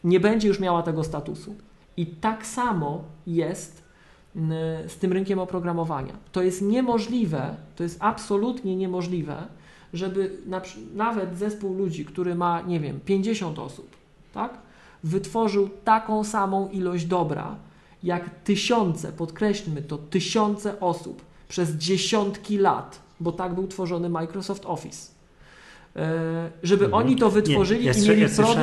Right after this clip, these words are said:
Speaker 1: produkt pod
Speaker 2: kiedyś, że, że, że
Speaker 1: Mhm.
Speaker 2: ekipa, która pisze
Speaker 1: Mhm.
Speaker 2: Excela, e, to jest tysiąc
Speaker 1: Tak,
Speaker 2: osób. Okej.
Speaker 1: samego Excela.
Speaker 2: Wiadomo, to się zmienia.
Speaker 1: I ci goście
Speaker 2: Tak, samego
Speaker 1: pracują w
Speaker 2: Excela.
Speaker 1: takim składzie przez dziesiątki lat. No może tam większość,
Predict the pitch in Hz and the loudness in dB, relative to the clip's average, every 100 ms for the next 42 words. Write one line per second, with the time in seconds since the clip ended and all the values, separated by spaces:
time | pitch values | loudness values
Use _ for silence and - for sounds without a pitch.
0 | 147 147 156 190 - - - 120 131 139 | 2 4 4 4 0 -6 -8 0 2 2
1 | 156 156 156 127 151 147 170 165 120 135 | 2 0 0 0 2 2 2 0 2 0
2 | 165 - - - 123 123 147 - 139 139 | 0 -6 -6 -2 0 0 -2 -4 -4 0
3 | 160 175 170 110 104 123 190 - - - | 0 2 2 0 0 0 -2 -8 -14 -16
4 | - - 175 117 110 110 110 107 135 120 | -20 -16 -10 -6 -4 -4 -2 -2 -2 -2
5 | - 117 107 101 147 - 170 - 180 180 | -2 -2 -2 -6 -6 -8 0 4 8 8
6 | 180 240 240 247 139 107 98 98 107 101 | 6 4 4 2 2 -2 -4 -4 -6 -6
7 | 90 90 196 - - 196 185 240 240 254 | -6 0 0 2 2 6 8 8 6 0
8 | 240 202 220 226 214 214 208 214 202 - | 2 2 2 2 0 0 0 0 -2 -2
9 | 196 160 160 220 240 - 202 196 - 170 | 0 0 2 2 0 0 2 2 0 -8
10 | - 214 202 - 214 190 185 - 214 208 | 0 2 4 4 2 0 -4 -2 2 2
11 | 143 - - 190 220 214 214 202 180 - | 2 -4 -4 0 4 4 2 0 -2 -10
12 | - - - 185 214 208 202 - | -16 -16 -6 2 2 4 -2 -4